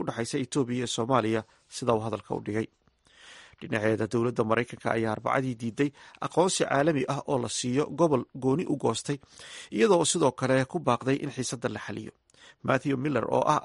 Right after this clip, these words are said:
afhayeenka wasaaradda arrimaha dibadda ee Maraykanka, ayaa isagoo saxaafadda la hadlaya sheegay in Maraykanku uu u aqoonsan yahay madax bannaanida iyo ammaanka dhuleed ee Jamhuuriyadda Federaalk ee Soomaaliya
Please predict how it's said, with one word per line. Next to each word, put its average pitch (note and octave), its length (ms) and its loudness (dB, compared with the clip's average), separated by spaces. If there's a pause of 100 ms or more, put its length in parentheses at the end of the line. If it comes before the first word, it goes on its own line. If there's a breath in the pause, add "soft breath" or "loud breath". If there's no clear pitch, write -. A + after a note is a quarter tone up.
afhayeenka B2+ 520 0
wasaaradda B2 520 0
arrimaha A#2+ 360 -2
dibadda C3 320 -2
ee A#2+ 80 0
Maraykanka, C3+ 480 -2 (120)
ayaa C3+ 320 4 (360 loud breath)
isagoo D#3+ 440 4
saxaafadda C3+ 720 -2
la E3+ 120 0
hadlaya C3 360 0
sheegay B2+ 440 2
in D3+ 160 -4
Maraykanku C#3+ 480 -2
uu C#3+ 240 0
u D3 40 6
aqoonsan C3+ 440 -2
yahay C#3+ 200 0 (440 loud breath)
madax - 240 0
bannaanida D#3+ 480 2
iyo B2+ 300 2
ammaanka D3 400 0
dhuleed C3+ 320 2
ee B2+ 100 -2
Jamhuuriyadda B2 600 -2
Federaalk C3+ 460 0
ee C3+ 180 -4
Soomaaliya D3+ 580 0